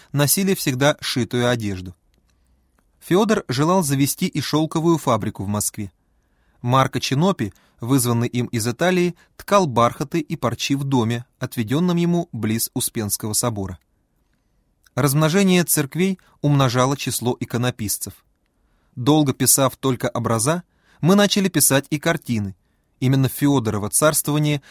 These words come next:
когда две палаты — большая Грановитая, памятник Иоанна третьего, и Золотая Грановитая, сооружённая внуком его, украсились живописью.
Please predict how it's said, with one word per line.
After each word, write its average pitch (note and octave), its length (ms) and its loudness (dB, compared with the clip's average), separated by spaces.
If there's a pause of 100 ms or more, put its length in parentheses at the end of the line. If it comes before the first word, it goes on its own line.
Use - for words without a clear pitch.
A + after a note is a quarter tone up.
(120)
когда D3 420 4
две B2+ 320 2
палаты — A#2 520 2 (280)
большая A2 460 0
Грановитая, A2 680 -2 (280)
памятник C#3 500 0
Иоанна B2+ 440 0
третьего, A#2+ 520 -4 (280)
и E3 80 2
Золотая C3 520 4
Грановитая, C#3 680 0 (220)
сооружённая B2+ 680 0
внуком A#2 400 0
его, A2+ 320 -6 (200)
украсились A#2+ 680 0
живописью. G2 640 -6